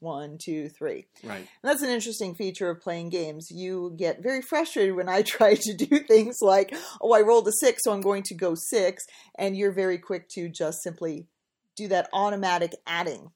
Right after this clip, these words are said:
Speaker 1: The automaticity of adding is certainly ingrained in adults.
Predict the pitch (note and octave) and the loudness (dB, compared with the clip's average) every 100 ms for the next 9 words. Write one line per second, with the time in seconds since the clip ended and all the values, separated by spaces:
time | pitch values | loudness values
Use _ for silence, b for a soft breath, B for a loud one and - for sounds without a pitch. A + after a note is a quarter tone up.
0 | _ - F#3 F#3+ G3 F#3 E3+ F#3+ F#3 F3 | _ -12 -4 0 0 -2 -6 -6 -6 -6
1 | E3+ D#3+ - F3 F3 E3+ E3+ - F3 - | -4 -4 -4 -4 -4 -6 -10 -10 -10 -6
2 | G3 F3+ D#3+ E3 F3 E3+ E3+ D#3+ D3+ A3+ | -8 -8 -12 -10 -8 -6 -8 -10 -2 0
3 | F#3 E3+ - | 2 0 -6